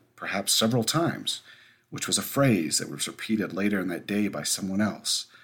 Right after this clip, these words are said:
I would then find the same phrase or information while reading or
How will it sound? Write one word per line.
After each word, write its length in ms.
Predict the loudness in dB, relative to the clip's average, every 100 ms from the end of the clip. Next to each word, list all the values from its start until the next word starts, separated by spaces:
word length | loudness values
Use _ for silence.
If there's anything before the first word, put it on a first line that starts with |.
| _ _ _ -10
I 60 | -4
would 100 | 2
then 140 | 2
find 260 | 4 6 6
the 60 | 4
same 320 | 4 4 4
phrase 360 | 4 2 4
or 80 | 2
information 540 | 0 2 2 2 0 0
while 120 | 2
reading 500 | 4 6 6 6 6
or 280 | 4 2